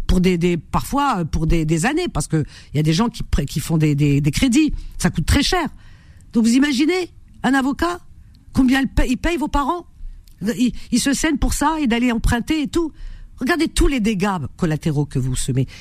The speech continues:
Et vos petits frères, vos petites sœurs, ou Denia, c'est toute la famille qui est entachée. C'est toute la famille qui, qui est, c'est un tsunami. Vous avez vu le tsunami à la télé, euh, en deux mille trois, je crois.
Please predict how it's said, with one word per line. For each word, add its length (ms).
Et 80
vos 120
petits 180
frères, 200
vos 100
petites 260
sœurs, 200
ou 80
Denia, 420
c'est 200
toute 200
la 100
famille 320
qui 160
est 40
entachée. 460
C'est 180
toute 220
la 100
famille 320
qui, 220
qui 260
est, 120
c'est 260
un 120
tsunami. 880
Vous 80
avez 120
vu 60
le 60
tsunami 420
à 40
la 80
télé, 280
euh, 120
en 380
deux 120
mille 140
trois, 240
je 100
crois. 220